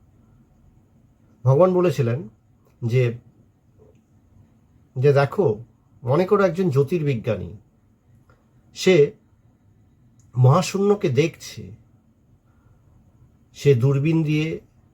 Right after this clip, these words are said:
সে টেলিস্কোপের সাহায্যে মহাশূন্যের, মহাবিশ্বের সমস্ত গ্রহ নক্ষত্রকে দেখছে।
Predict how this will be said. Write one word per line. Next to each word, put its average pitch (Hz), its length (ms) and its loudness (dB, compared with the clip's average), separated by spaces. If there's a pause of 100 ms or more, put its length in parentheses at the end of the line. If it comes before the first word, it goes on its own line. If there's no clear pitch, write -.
(400)
সে - 140 -8
টেলিস্কোপের 143 580 -2
সাহায্যে 135 640 0 (460)
মহাশূন্যের, 151 720 2 (320)
মহাবিশ্বের 143 720 -2 (380)
সমস্ত 151 440 -6
গ্রহ 127 320 0
নক্ষত্রকে 139 580 -2
দেখছে। 120 540 -6